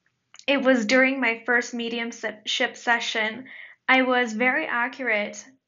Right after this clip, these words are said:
on my first mediumship session, with, um, many, many details. And there were just enough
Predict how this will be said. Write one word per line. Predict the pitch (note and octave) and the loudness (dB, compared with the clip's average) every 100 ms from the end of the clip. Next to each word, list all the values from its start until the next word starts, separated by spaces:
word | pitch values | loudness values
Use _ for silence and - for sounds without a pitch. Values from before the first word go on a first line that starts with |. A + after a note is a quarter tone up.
| _ | _
on | B3 | -8
my | A#3 A3+ | -6 -6
first | G#3+ A3 A3+ | -6 -6 -6
mediumship | A3+ A3+ G#3+ G#3+ A3 A3 - - - B3 A#3 | -8 -8 -8 -8 -8 -10 -12 -12 -6 -4 -4
session, | - A3+ A3+ A#3 A3 A3 A3 - - - - | -6 -4 -2 -4 -6 -8 -14 -20 -20 -20 -2
with, | B3 A#3+ A#3 A3+ C4+ C4+ | 4 6 4 0 -6 0
um, | A3+ G#3+ G#3 G#3+ A#3 | 2 2 0 -4 -4
many, | A3+ B3+ C4+ G#3+ G#3 - - | -2 -2 -2 -2 -4 -10 -10
many | A3+ A3+ A3 | -4 -4 -4
details. | G#3 G#3+ G#3 G#3+ F#3+ - - - - _ _ _ _ _ - | -6 -6 -6 -4 -4 -6 -10 -16 -20 _ _ _ _ _ -2
And | B3+ B3+ A#3+ B3 | 0 2 0 2
there | C4+ D#4 | 2 2
were | F4 E4 | 0 0
just | B3+ B3+ B3+ - - - | 0 -2 -2 -14 -18 -10
enough | A#3+ A3+ G3+ - | -6 -4 -4 -6